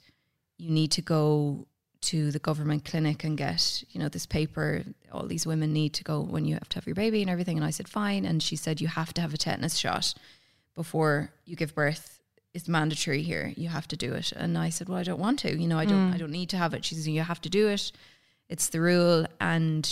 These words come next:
Speaker 1: she also told me that because we were on tourist visas when we first arrived still, like, usually the visas take some time to process. And she said, "If you give birth on a tourist visa, we will not issue you with a birth certificate for your child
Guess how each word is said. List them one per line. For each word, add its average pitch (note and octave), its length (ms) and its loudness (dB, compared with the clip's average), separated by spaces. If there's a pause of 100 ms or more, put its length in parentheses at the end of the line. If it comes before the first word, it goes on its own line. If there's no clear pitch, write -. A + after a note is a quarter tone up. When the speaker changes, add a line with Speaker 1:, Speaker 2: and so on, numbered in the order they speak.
Speaker 1:
she - 180 0
also E3 300 0
told D#3+ 300 0
me D#3+ 140 2
that D#3+ 440 0
because E3 180 -4
we E3 140 2
were D#3 80 4
on D#3 140 0
tourist E3 420 0
visas D3+ 640 -2
when D#3+ 160 2
we D3+ 120 2 (120)
first D#3+ 260 -2
arrived D#3+ 360 2
still, E3 260 2
like, F3+ 220 -2
usually D#3+ 240 0
the D3+ 80 -6
visas D3+ 340 -2
take - 280 -4 (500)
some D#3+ 180 0
time D#3 200 4
to - 100 -4
process. D3+ 600 0
And D#3+ 140 0
she - 160 0
said, D3+ 400 0 (220)
"If - 220 -8
you D3+ 300 2
give D3+ 200 -4
birth D#3 240 0
on D3+ 80 2
a D3 40 0
tourist D3+ 360 -2
visa, D#3 340 0 (360)
we E3+ 100 -2
will D#3 120 4 (120)
not D3 140 2
issue D#3+ 240 0
you D3 220 2
with C#3+ 220 -2
a D#3+ 40 -4
birth D#3 240 0
certificate D3+ 520 -2
for D#3+ 100 -4
your D#3 140 -2
child - 560 -2